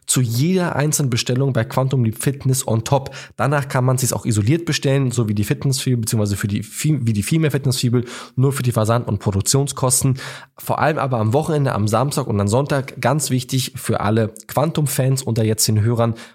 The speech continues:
wir packen es zu jeder einzelnen Bestellung einfach komplett on top. Da entsteht, also es kostet keinen einzigen Cent mehr.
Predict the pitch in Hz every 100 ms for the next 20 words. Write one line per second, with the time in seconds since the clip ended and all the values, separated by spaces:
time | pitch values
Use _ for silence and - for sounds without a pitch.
0 | - 135 135 135 139 123 - 98 113 151
1 | 165 120 127 127 117 120 113 - 107 -
2 | 107 139 131 131 135 127 110 101 - 104
3 | - 107 107 - 143 120 - 151 - 131
4 | 123 120 123 107 110